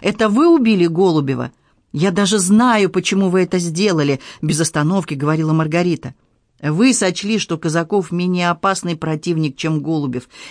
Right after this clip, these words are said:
и поэтому предпочли избавиться от Голубева. Жаль только, Эдуард Петрович, что вы не желаете верить в астрологию. Я битый час объясняю вам, что восемьдесят процентов информации о вас и о вашем деле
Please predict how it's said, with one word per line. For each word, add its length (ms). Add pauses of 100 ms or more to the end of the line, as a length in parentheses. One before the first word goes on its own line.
и 100
поэтому 720 (220)
предпочли 640 (100)
избавиться 680
от 120
Голубева. 680 (720)
Жаль 380
только, 300
Эдуард 440
Петрович, 580 (320)
что 200
вы 140
не 100
желаете 480
верить 300
в 40
астрологию. 760 (200)
Я 220
битый 360
час 320
объясняю 580
вам, 260 (380)
что 240
восемьдесят 640
процентов 600
информации 800
о 140
вас 280
и 40
о 100
вашем 380
деле 380